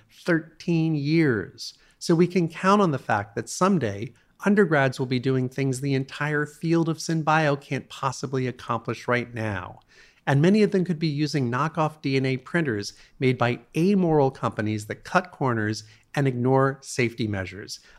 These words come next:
unless they're sternly required to follow them. By then, hundreds of thousands of people could have access to gear that could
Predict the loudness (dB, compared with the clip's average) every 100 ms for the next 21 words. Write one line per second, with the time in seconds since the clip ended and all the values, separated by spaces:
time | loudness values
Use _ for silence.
0 | -4 0 2 0 -2 -2 -2 -8 -4 0
1 | 2 2 -2 -8 -10 -8 -8 2 4 4
2 | 2 -2 -10 -12 0 2 2 0 -2 -12
3 | -20 -20 _ _ _ 4 4 6 4 4
4 | 0 0 0 0 0 -4 -2 2 2 2
5 | 0 -4 -6 -6 -4 -4 -6 -8 0 2
6 | 2 0 -2 2 2 2 0 -8 -6 -8
7 | -2 0 2 2 -2 -4 -8 2 4 4
8 | 2